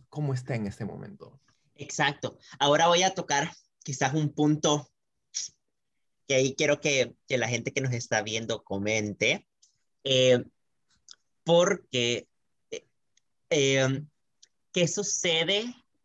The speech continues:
Speaker 2: cuando no lo dices? Cuando no lo dices. Eh, ayer que nosotros estábamos coordinando esta,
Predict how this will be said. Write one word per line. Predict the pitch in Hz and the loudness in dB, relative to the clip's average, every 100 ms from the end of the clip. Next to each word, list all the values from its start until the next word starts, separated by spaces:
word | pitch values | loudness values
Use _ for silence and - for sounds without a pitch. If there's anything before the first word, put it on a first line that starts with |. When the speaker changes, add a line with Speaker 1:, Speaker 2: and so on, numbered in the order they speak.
| _ _ _ _ _ | _ _ _ _ _
Speaker 2:
cuando | 143 143 139 135 127 - | 0 0 0 0 0 -2
no | 117 117 | -4 -2
lo | 131 127 | 0 0
dices? | 127 147 - - - - - _ _ _ - - - - _ _ _ _ _ | -2 -6 -12 -14 -16 -18 -20 _ _ _ -14 -8 -8 -10 _ _ _ _ _
Cuando | 127 123 113 | -2 -2 0
no | 113 135 | 0 0
lo | 139 | -2
dices. | 92 - - - - - _ | -4 -8 -14 -12 -12 -14 _
Eh, | 117 110 104 101 101 98 - _ _ - 147 - | -4 0 2 4 2 0 -8 _ _ -16 -10 -2
ayer | 147 139 139 | 2 4 2
que | 143 | 0
nosotros | 156 143 131 156 | -2 -2 -4 -4
estábamos | 143 120 127 131 - | -2 -2 0 -2 0
coordinando | 143 117 120 107 117 131 127 131 123 - _ - | -2 -2 -4 -2 0 4 6 4 2 -8 _ -8
esta, | 113 110 - 127 123 127 131 | -6 -4 -2 2 2 2 -4